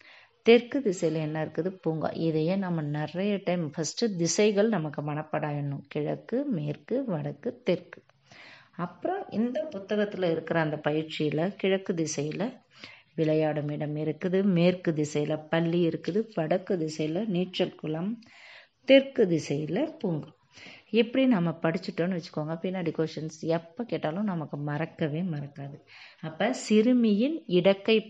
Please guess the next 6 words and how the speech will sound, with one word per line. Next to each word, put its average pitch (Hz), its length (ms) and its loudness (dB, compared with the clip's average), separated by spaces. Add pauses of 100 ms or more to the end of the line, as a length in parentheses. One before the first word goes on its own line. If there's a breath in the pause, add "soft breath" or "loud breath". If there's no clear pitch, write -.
பக்கம் - 400 -4 (180)
கிழக்கு, 147 460 -4 (800 loud breath)
வலக்கை 196 560 4 (160)
பக்கம் 285 360 -2 (300)
மேற்கு, 185 460 4 (720 loud breath)
சிறுமிக்கு 254 600 4